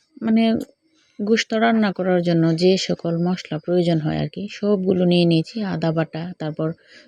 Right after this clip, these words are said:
ধনে, জিরার গুঁড়া, হলুদের গুঁড়া, মরিচের, সামান্য মরিচের গুঁড়া, লবণ, তারপর নিয়েছি, উম, মুরগির গোশত,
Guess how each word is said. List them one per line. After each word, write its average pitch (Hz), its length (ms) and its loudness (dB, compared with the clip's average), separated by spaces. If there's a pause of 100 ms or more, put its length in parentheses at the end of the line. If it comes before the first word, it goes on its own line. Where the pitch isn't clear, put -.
(160)
ধনে, 170 600 2 (140)
জিরার 175 340 4
গুঁড়া, 165 400 -4 (100)
হলুদের 165 380 0
গুঁড়া, 165 320 -2
মরিচের, 165 540 -2 (100)
সামান্য 233 580 0
মরিচের 196 440 2
গুঁড়া, 175 280 2 (840)
লবণ, 180 540 2 (760)
তারপর 180 280 -4
নিয়েছি, 180 640 0 (680)
উম, 180 260 2
মুরগির 180 380 2
গোশত, 175 420 -4